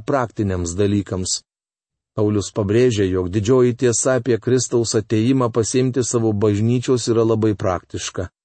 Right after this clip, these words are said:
Viena yra fanatiškai laikytis pranašystės raidės, o visiškai kas kita tikėti pranašiška tiesa bei praktiškai pritaikyti ją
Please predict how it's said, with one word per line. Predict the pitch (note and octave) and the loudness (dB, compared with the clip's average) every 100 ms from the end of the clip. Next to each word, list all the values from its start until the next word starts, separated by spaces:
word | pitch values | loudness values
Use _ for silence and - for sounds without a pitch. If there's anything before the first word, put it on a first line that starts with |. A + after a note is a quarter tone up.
| _ _ _ _ _ _ _ _ _ _ - | _ _ _ _ _ _ _ _ _ _ 0
Viena | C3 E3 D3+ | 4 6 6
yra | C#3+ C#3+ | 4 2
fanatiškai | - C3+ C#3+ D3 C3+ - C3 A#2+ - | 2 0 0 0 -2 0 2 2 2
laikytis | C3 B2 D3+ C#3 C3 - | 2 2 0 0 -2 -2
pranašystės | B2 A#2+ A2+ - D3 A#2+ B2+ A2 - _ - | -2 0 -2 -2 -4 -2 -2 0 -2 _ -2
raidės, | A#2 D#3+ D#3+ A2+ F2+ - - _ _ _ _ - | 2 2 2 0 0 -4 -8 _ _ _ _ 0
o | B2 | 2
visiškai | C3 F#3+ F3+ - D3 | 4 2 0 0 -2
kas | B2 C3 - | 0 -2 -2
kita | - F3+ D3+ | -2 0 0
tikėti | C3+ B2 D#3+ D#3 C3+ - _ _ _ - | -2 0 0 0 -2 -4 _ _ _ -4
pranašiška | C3 C3+ C3+ A#2+ - A2+ - A2+ | -2 0 -2 -2 -2 -2 0 -2
tiesa | - A#2+ A2 - C#3 C#3+ | 0 0 0 0 0 0
bei | B2 A#2+ | 2 0
praktiškai | G#2 C3 C#3 B2+ D#3 - D3+ | 0 -2 -2 -2 -4 -2 -4
pritaikyti | B2 B2 G#2 A#2 A2+ B2 A2+ A#2+ | 0 -2 0 0 0 -2 -4 0
ją | A2+ | 0